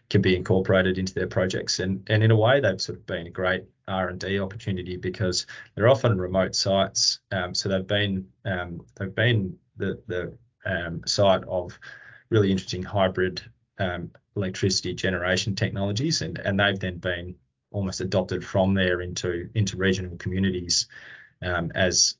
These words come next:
uh, as the technology that makes the most sense, uh, but is also, um, uh, ticking the boxes on, on the emissions front. So all of this is really actively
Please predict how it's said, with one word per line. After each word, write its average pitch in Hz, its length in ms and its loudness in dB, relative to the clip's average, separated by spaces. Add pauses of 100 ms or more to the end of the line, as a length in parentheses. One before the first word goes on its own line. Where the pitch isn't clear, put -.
uh, 85 220 -4
as 92 200 -4
the - 80 -8
technology 92 540 -4
that 90 140 -8
makes 92 240 2
the - 80 -6
most 90 280 -4
sense, - 460 0 (120)
uh, 87 140 -6
but 85 140 -6
is 90 140 -2
also, 87 440 -4 (540)
um, 85 380 -2 (400)
uh, - 220 4 (120)
ticking 95 260 4
the 90 60 -2
boxes 90 460 0
on, 87 320 -4 (120)
on 85 440 -4
the 90 80 -2
emissions 95 360 2
front. 87 320 -4 (120)
So 98 320 4 (680)
all 135 200 8
of 117 100 2
this 117 220 4
is 101 160 -4
really 117 300 2
actively 98 600 -4